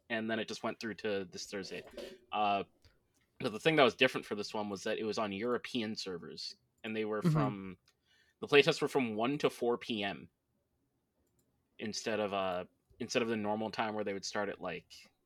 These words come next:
Speaker 1: what, seven E S T, I think, something like that.
Speaker 2: Hmm.
Speaker 1: Um,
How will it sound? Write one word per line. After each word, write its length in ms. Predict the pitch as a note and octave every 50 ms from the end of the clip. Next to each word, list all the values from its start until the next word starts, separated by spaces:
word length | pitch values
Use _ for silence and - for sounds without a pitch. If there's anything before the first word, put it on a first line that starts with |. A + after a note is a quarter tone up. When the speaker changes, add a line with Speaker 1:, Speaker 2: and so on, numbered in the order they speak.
| _ _ _ _ _ -
Speaker 1:
what, 160 | - - - _ _ _ _ _
seven 640 | _ - - - - - E2+ E2+ G#2+ A2+ C3 D#3+ F#3+ - _ _ _ _ _ _ _ _ _ _ _ _ _
E 100 | D#3+ E3
S 160 | F3 G3 -
T, 180 | - - - -
I 60 | - G#3+
think, 260 | - - B3 G#3+ -
something 240 | - F3+ F3 F3+ F#3
like 180 | F#3 F#3 -
that. 160 | - F#3+ - - _ _ _ _ _ _ _ _ _ _ _ _
Speaker 2:
Hmm. 100 | G3+ D#3+ C3 - - - _ _ _ _ _ _ _ _ -
Speaker 1:
Um, 460 | - G#2+ G#2 G#2 G#2 G2+ G2 F#2+ F2